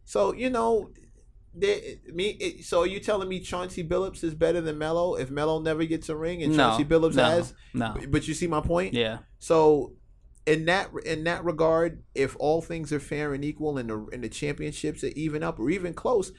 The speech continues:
Speaker 1: Aaron Rodgers still gets my vote. Aaron Rodgers is still one of the best quarterbacks I've ever seen in my life.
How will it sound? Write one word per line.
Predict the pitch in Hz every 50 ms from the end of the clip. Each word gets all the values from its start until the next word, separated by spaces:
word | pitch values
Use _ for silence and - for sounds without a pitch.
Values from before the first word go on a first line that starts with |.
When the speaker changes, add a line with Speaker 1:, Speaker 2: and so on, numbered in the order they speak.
| - - - - -
Speaker 1:
Aaron | - 220 247 233 208
Rodgers | 208 226 269 240 202 202 196 -
still | - - 208 208
gets | - 214 208 - 214
my | 202 214 190
vote. | 180 196 262 - - - -
Aaron | 202 208 233 226
Rodgers | 214 202 208 208 202 185 175 165
is | 165
still | - - 185 185
one | 180 175 170
of | 170 165
the | 156
best | 143 151 160 175 175 165 -
quarterbacks | - - 170 160 - - - 110 113 -
I've | 127 113 107 -
ever | 151 156 151 151
seen | 143 147 - 147 143 135
in | 127
my | 120 120
life. | 113 101 - - - -